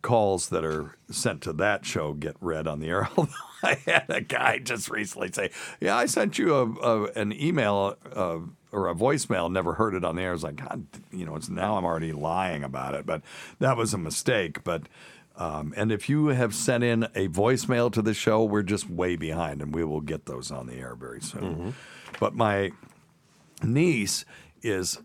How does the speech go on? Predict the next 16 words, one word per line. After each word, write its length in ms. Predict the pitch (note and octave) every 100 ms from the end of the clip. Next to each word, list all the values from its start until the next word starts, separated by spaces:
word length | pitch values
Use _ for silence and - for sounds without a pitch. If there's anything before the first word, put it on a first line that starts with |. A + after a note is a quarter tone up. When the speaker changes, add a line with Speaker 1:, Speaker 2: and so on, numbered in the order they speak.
| _
Speaker 1:
fifty-nine 920 | - D#3+ D#3+ E3+ D3 A#2+ A#2 A2+ A2+ - _ _ _ _ _ _ _ _
years 320 | G#2+ G#2 G2
old, 380 | F#2 - - - - - - - - -
soon 320 | - F#3 F3
to 80 | D#3
be 180 | A2
sixty. 720 | F#2+ - A2 - - - - - _
Oh, 80 | A2
wait, 300 | A2+ A#2+ D#2+
October. 760 | F2+ G2 - G#2+ F2+ D#2 D2 D#2+ _ _ _ _ _ _
Wait 140 | - F2
a 40 |
minute. 380 | C2+ B1 B1+ - - _ -
She 160 | -
was 100 | F2 -
born. 460 | E2 D#2 D2+ C#2+